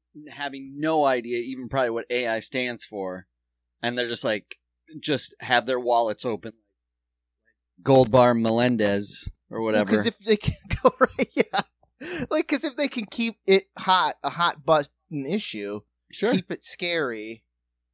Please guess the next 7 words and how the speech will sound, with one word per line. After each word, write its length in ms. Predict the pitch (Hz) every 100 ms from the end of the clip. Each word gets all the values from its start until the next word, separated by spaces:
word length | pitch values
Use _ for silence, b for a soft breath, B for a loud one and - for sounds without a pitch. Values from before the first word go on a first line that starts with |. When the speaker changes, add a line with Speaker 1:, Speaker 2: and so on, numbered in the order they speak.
| -
Speaker 1:
Yeah. 200 | 170 156 _ _ _
Speaker 2:
then 240 | 139 170 160
they 200 | 175 190
can 200 | 190 165
go, 460 | 151 143 131 110 _ _ _ _ _ _
"Yeah, 220 | 143 190
yeah, 240 | 190 202